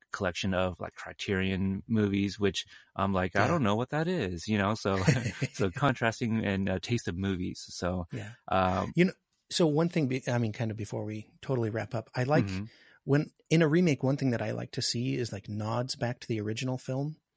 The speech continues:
Speaker 1: Mm-hmm.
Speaker 2: And they, they deliberately didn't mention any Rat Pack people. Um, on the commentary, they were talking about how they're filming a scene someplace, and,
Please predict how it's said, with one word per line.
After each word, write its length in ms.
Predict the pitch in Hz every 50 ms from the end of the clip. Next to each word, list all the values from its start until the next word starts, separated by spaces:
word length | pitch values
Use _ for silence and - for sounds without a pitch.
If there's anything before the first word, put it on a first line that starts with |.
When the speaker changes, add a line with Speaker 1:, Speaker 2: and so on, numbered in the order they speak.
| -
Speaker 1:
Mm-hmm. 260 | - 117 95 98 95 98 - - - _ _ _ - -
Speaker 2:
And 380 | 135 123 117 113 110 110 117 _ _ _ _ -
they, 220 | 135 135 160 185
they 200 | - - 131 160
deliberately 520 | 175 160 165 143 147 151 170 170 147 135 120
didn't 240 | 113 123 123 117 107
mention 400 | 113 120 120 - 120 110 107 110
any 300 | - 120 120 113 110 104
Rat 260 | 104 110 107 - -
Pack 320 | - 104 90 - - - _ _ _ -
people. 400 | - 120 110 - 101 - 120 _ _ _ _ _ -
Um, 280 | 127 117 107 104 113 - - -
on 140 | 131 120 117
the 120 | 113 107
commentary, 500 | - - 127 117 123 117 - 123 110 107
they 100 | 104 107
were 80 | 104 104
talking 220 | - 113 107 - 113
about 220 | 104 107 110 -
how 220 | - 117 107 104 - - - - - -
they're 100 | - 127
filming 460 | 113 - - 147 143 143 139 127 117 110
a 60 | 104
scene 280 | - - 131 120 123
someplace, 460 | 120 - 120 107 - 113 107 104 - - -
and, 140 | - 117 110